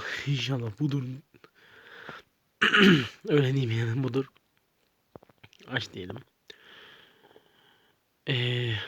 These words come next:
heh, şey yapıyormuş, tamam. Şimdi bunu açtık. <laughs> İnşallah budur. Şimdi ben bir hızlı araba seçeyim. Belki, ee, şey olabilir. <laughs> Hız görev falan olabilir.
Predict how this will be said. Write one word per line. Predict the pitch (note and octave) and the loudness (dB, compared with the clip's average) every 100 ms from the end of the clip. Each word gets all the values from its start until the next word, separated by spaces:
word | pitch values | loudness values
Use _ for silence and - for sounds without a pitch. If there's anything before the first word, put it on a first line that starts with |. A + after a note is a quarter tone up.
| - - - - | -12 -18 -20 -8
heh, | D3 A#2+ - - _ A2 A2 | -6 -6 -8 -20 _ -20 -12
şey | C3 | -10
yapıyormuş, | A2 F#2 - - | -10 -10 -12 -14
tamam. | - D3 B2 D3 _ _ - - - - - - - | -6 -6 -6 -14 _ _ -20 -20 -20 -20 -20 -20 -8
Şimdi | G3 G3 | -6 -2
bunu | G#3+ - | -2 0
açtık. | G3+ G#3 - D3+ - | -2 -2 -6 -8 -8
<laughs> | - | -4
İnşallah | E3+ - D3+ B2 A#2+ | -2 0 -2 -2 -2
budur. | D3 C3+ B2+ C#3 - | -2 0 -4 -8 -16
Şimdi | - G3 | -6 -2
ben | F#3+ F#3 | 0 0
bir | F#3+ F3+ | 0 0
hızlı | D#3+ C#3 D#3 | 0 0 2
araba | D#3 E3+ | 2 2
seçeyim. | F3 A2+ - C3+ C#3+ _ _ - - - - - - _ _ | -2 -8 -10 -12 -14 _ _ -20 -20 -20 -20 -20 -20 _ _
Belki, | D3+ C#3 - C#3 B2+ - - | -10 -10 -8 -8 -6 -10 -10
ee, | - G#2+ G2 G2 G2+ E2+ F2 | -10 -8 -8 -10 -10 -10 -8
şey | - B2 | -4 -2
olabilir. | A2 G#2+ G2+ G2+ - | 2 2 0 -4 -4
<laughs> | |
Hız | C#3+ A#2+ | -4 -2
görev | B2+ C3 | -2 -2
falan | A#2+ B2+ C3 B2+ | -4 -8 -10 -10
olabilir. | A#2 A#2 D#3 - | -10 -12 -16 -20